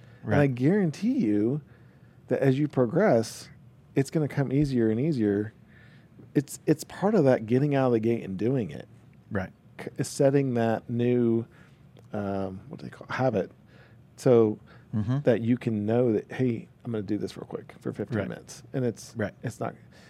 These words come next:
Speaker 1: like, you can
Speaker 2: I mean,
Speaker 1: sacrifice
Speaker 2: you go to
Speaker 1: fifteen
Speaker 2: any
Speaker 1: minutes a day.
Speaker 2: business, you go to any business owner and you're like, "Hey, I think you should take two, oh, no, let's go three weeks off.
Speaker 1: Mm-hmm.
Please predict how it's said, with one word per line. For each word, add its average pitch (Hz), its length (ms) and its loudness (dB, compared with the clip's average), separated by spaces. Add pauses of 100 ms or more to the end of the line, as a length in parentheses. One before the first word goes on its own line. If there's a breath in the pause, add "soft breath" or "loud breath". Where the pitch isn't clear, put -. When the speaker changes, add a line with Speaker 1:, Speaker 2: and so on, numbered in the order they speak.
(200 loud breath)
Speaker 1:
like, - 180 -12
you 190 80 -2
can 220 320 -2
Speaker 2:
I 170 40 -2
mean, 180 80 0
Speaker 1:
sacrifice 139 480 -2
Speaker 2:
you 190 60 2
go 170 120 4
to 127 100 2
Speaker 1:
fifteen 101 140 -4
Speaker 2:
any 135 200 4
Speaker 1:
minutes 131 40 2
a - 0 -
day. 107 60 -2
Speaker 2:
business, 107 460 -2 (280)
you 160 160 -6
go 175 80 2
to 123 100 2 (120)
any 123 160 2
business 104 340 -2
owner 113 240 -2
and 117 80 -2
you're 107 100 2
like, 101 220 -4 (100)
"Hey, 123 220 -4 (220)
I 117 80 -4
think 117 160 -4
you 113 60 -8
should - 180 -14
take - 200 -10
two, 131 600 -4 (240)
oh, 135 100 0
no, 139 180 0
let's 139 140 -2
go 151 100 -2
three 123 260 -2
weeks 120 260 -4
off. 104 320 -8 (180)
Speaker 1:
Mm-hmm. 127 240 -8